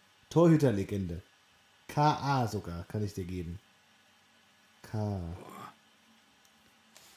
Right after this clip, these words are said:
Speaker 1: Guck mal, Gladbach, Torwart und dann gib mal K A ein und dann guck, was Google vervollständigt. Bin ich mir sicher, dass da einer kommt. Hm? Keeper.
Speaker 2: Da kommt gerade gar nichts.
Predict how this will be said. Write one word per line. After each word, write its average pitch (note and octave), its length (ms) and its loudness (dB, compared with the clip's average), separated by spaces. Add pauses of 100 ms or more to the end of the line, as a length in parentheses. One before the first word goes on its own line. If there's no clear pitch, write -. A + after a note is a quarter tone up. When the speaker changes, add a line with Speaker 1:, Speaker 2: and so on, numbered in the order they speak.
(280)
Speaker 1:
Guck C#3 80 0
mal, A2 180 2 (180)
Gladbach, F3 480 0
Torwart E3 580 0
und B2+ 100 -6
dann C3+ 200 0
gib C#3+ 140 -6
mal C#3 120 0
K B2+ 280 0
A D3+ 320 0
ein E3 220 0
und C3+ 80 -2
dann C3 260 0
guck, D3+ 160 -4
was C3+ 160 -4
Google C3 260 0
vervollständigt. G#2 720 -6 (480)
Bin A#2 100 0
ich G#2 100 -2
mir G2+ 100 0
sicher, A#2 360 -4 (200)
dass - 120 -16
da D#2+ 140 -10
einer D#2+ 220 -8
kommt. E2+ 320 -10 (2250)
Hm? A#2+ 100 -8 (380)
Keeper. - 200 -20
Speaker 2:
Da A2+ 140 -20
kommt G#2+ 180 -14
gerade G#2+ 240 -6
gar G#2+ 160 -8
nichts. G#2 340 -10